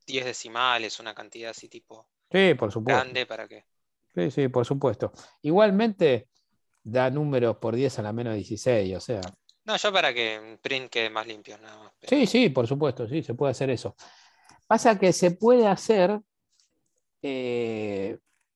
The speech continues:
Speaker 2: está muy bien lo que decís, se puede hacer siempre y cuando vos el umbral que pongas, eh, tenga sentido, ¿no? Y de nuevo volvemos a, al tema de saber acerca de lo que estamos trabajando, porque no sea cosa que estés pisando información,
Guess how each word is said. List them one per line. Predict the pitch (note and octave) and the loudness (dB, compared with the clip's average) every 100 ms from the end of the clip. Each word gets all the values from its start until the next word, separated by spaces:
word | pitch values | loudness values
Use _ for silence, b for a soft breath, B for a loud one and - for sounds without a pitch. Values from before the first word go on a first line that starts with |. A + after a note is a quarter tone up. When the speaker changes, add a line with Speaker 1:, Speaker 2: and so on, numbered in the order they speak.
| - | -20
Speaker 2:
está | - C3+ | -6 -4
muy | C3 C#3 | -2 0
bien | D3 | 2
lo | B2 | 2
que | B2 | 2
decís, | B2+ B2+ D#3 | 0 0 -2
se | - | 0
puede | C3 D#3 | 2 2
hacer | C#3+ F3+ F#3 D#3 | 4 2 2 0
siempre | D#3 D3 D3+ | -4 -2 -2
y | |
cuando | C#3+ D3+ D3+ C3+ | -2 -2 0 0
vos | C#3 C3+ - _ _ _ - | 0 -4 -8 _ _ _ -10
el | A#2 A#2 | -6 -4
umbral | A#2+ B2+ C3 D3 D#3+ C#3+ | -2 -2 2 4 4 2
que | A#2+ | -2
pongas, | A#2 C#3 D3+ D#3 C3+ G2+ - | -4 -2 -2 -2 -4 -4 -8
eh, | G#2+ G#2 G2+ G2+ _ _ - | -8 -6 -6 -10 _ _ -10
tenga | A#2 A2+ G2+ | -6 -6 -6
sentido, | A#2 A2 A#2 G#2+ G2 | -8 -6 -2 -2 -2
¿no? | A#2 C3+ _ | -6 -8 _
Y | A#2 | -4
de | A2+ C3 | 0 2
nuevo | D#3+ D3 | 4 4
volvemos | C3 D3 C#3+ B2 A#2 | 4 2 0 -2 -4
a, | A2+ G#2+ G#2+ _ _ _ _ _ _ _ _ | -4 -8 -12 _ _ _ _ _ _ _ _
al | G#2+ A2 | -10 -6
tema | - B2+ A#2 | -2 0 0
de | G#2 | -2
saber | - A#2 A#2+ C3 C#3 - | -2 0 2 2 0 -4
acerca | A#2 - B2+ A#2+ | -8 -6 -2 -2
de | |
lo | G#2+ | -2
que | G#2 | -4
estamos | B2 A2 | -6 -6
trabajando, | A2+ G#2+ G#2 A2+ G2+ - _ _ _ _ | -6 -4 -2 -4 -6 -12 _ _ _ _
porque | B2+ A2+ | -8 -6
no | B2+ | -2
sea | C#3 A#2+ | 0 0
cosa | D3 B2+ B2+ A2+ | 0 0 -2 0
que | A2+ A2 - _ _ - | -2 -4 -6 _ _ -12
estés | - - C3+ | -12 -4 -6
pisando | - B2 - D3 C3+ | -4 -6 -2 -2 0
información, | A2+ B2 A2+ A#2 D#3+ A2 F#2+ | 0 0 -2 0 2 2 0